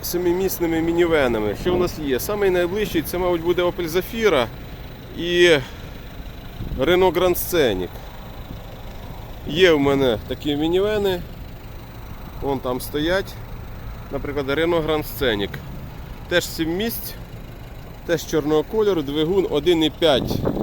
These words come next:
D C I дизель і тут один і шість дизель. По розходу палива те ж саме. Е, по комфорту, по рульошці, управлінню,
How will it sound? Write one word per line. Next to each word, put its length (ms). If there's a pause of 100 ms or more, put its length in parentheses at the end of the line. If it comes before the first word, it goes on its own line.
(560)
D 120
C 380
I 220
дизель 360 (1080)
і 80
тут 220
один 260
і 60
шість 420
дизель. 240 (420)
По 80
розходу 400
палива 400
те 160
ж 80
саме. 400 (1400)
Е, 480 (1120)
по 120
комфорту, 720 (600)
по 340 (580)
рульошці, 720
управлінню, 1120